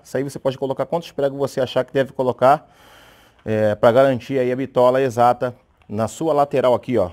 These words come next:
Tá vendo aqui? Do seu caixonete de fora a fora. E também aqui do outro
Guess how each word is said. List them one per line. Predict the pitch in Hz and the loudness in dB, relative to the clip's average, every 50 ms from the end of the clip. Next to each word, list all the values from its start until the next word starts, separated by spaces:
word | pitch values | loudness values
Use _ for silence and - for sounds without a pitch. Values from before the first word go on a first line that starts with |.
| - _ | -10 _
Tá | - 92 | -14 -10
vendo | 87 107 107 | -8 -6 -6
aqui? | 104 - 143 139 117 - - - | -6 -4 -4 -4 -4 -6 -12 -18
Do | - 95 92 | -14 -14 -10
seu | - 110 101 | -8 -8 -6
caixonete | - 113 - - 113 110 113 - 110 | -4 -6 -6 -4 -4 -6 -4 -6 -8
de | 101 | -10
fora | 95 - 113 110 107 | -6 -4 -4 -4 -4
a | |
fora. | - - - 110 120 131 147 156 - _ _ _ _ _ _ _ _ _ - _ _ | -4 -2 0 4 4 4 4 2 -2 _ _ _ _ _ _ _ _ _ -20 _ _
E | - 113 | -14 -8
também | - 139 131 117 110 123 131 | -4 -4 -2 0 0 0 -2
aqui | 131 120 - - 127 | -2 -4 -6 -10 -8
do | 117 123 131 | -4 0 0
outro | 131 135 127 - | 0 0 0 -4